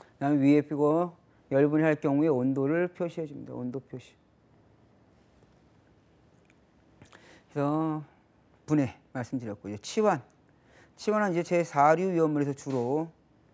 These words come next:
사용하는 것으로서 물질을, 예,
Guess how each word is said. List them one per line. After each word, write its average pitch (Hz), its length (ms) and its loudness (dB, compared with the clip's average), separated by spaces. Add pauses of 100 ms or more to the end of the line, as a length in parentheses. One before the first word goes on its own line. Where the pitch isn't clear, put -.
(1500)
사용하는 170 420 2
것으로서 127 560 -4
물질을, 135 800 -2
예, 101 280 -8